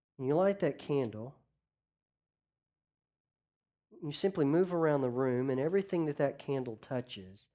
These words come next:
all of a sudden it begins illuminating. But what is it about this candle? It's how fragile it is. You know, some days, yeah, it seems like it's easy to believe.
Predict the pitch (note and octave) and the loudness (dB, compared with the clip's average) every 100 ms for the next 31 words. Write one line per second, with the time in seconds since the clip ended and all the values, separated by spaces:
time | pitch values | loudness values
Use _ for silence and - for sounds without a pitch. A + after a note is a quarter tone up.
0 | _ _ _ _ - E3+ D3 - D3+ C#3+ | _ _ _ _ -2 -2 0 2 2 2
1 | C#3+ A#2+ B2+ B2+ B2 A#2+ - _ _ _ | -2 -4 -2 0 0 -4 -12 _ _ _
2 | C3+ C3 B2+ B2 A2+ A2+ C3+ C#3 F#3+ C4 | -4 0 0 0 -4 -6 -8 0 0 0
3 | - F#3 F#3+ F#3+ D3+ C3 C#3 C#3 C#3 B2+ | -4 2 2 4 0 2 2 2 0 -6
4 | - - C#3 C3+ A#2 A#2 G#2+ - _ _ | -8 -10 -8 -6 -8 -10 -18 -20 _ _
5 | _ _ _ _ C3+ - C#3 - - C#3 | _ _ _ _ -10 -4 -4 -2 2 2
6 | C#3+ C#3+ C#3 A#2+ G#2 G2 E2+ - _ _ | 2 -2 -6 -8 -8 -12 -16 -20 _ _
7 | _ _ _ _ _ _ _ _ _ _ | _ _ _ _ _ _ _ _ _ _
8 | _ D3 D3 G3+ G#3+ G3 D3+ G#3 F3 - | _ -2 0 2 4 4 6 4 2 0
9 | G3 F#3+ G3 G3 F#3 - F#3+ G#3 G3 F3 | 0 2 2 2 -2 -2 -2 0 -2 -4
10 | - D3 C#3+ C#3 C3+ A2+ A2 A2+ - | -4 -2 0 2 0 -2 -8 -14 -20